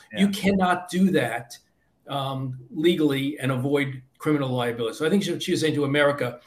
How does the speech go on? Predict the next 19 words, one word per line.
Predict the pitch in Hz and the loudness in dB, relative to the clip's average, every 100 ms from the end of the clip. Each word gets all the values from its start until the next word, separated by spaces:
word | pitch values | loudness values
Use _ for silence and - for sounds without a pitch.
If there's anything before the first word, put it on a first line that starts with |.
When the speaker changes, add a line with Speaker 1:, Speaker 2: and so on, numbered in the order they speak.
| - | -4
Speaker 2:
"You're | 202 | 4
gonna | 240 226 | 6 6
hear | 147 226 220 | 4 10 10
this. | 143 123 - - - - _ _ - | 10 0 -4 -8 -10 -14 _ _ -4
I | 170 | -2
didn't | 180 170 156 | 2 0 0
know, | 151 151 120 117 - _ _ - | -2 -2 -2 -6 -16 _ _ -4
but | 156 | -2
it's | 156 156 | -2 -2
nonsense." | 156 139 123 101 - - - _ | -2 -2 -6 -14 -18 -20 -20 _
He | - 160 | -10 -2
knew, | 175 170 170 - - _ _ _ _ _ _ - | 2 4 2 -2 -14 _ _ _ _ _ _ -6
and, | 139 139 135 _ 131 | -4 -4 -8 _ -12
uh, | 131 | -8
he | 127 151 | -2 0
knew | 151 147 147 | 0 -2 -4
actually, | 151 165 - 156 151 151 - _ _ 135 | -2 -4 -4 -2 -2 -2 -8 _ _ -10
and, | 139 139 151 - 151 | -8 -8 -10 -14 -10
and, | 139 | -10